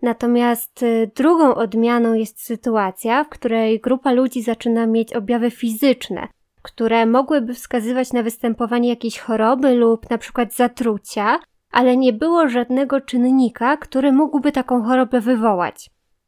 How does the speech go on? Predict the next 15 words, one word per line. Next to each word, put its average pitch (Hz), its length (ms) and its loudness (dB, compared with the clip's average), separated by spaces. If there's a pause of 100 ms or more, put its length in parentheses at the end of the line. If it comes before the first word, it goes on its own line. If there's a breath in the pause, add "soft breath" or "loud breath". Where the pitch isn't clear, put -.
(120)
I 254 60 0
brzmi 269 260 4
to 320 100 2
wszystko - 380 -4
nieco 254 600 2
poplątanie 247 800 0 (200)
i 240 420 0
pewnie 247 320 2
trochę 247 240 2
zbyt 220 240 -2
naukowo 247 480 2
jak 220 180 0
na 220 100 0
nasze 233 260 -2
potrzeby, 220 640 -6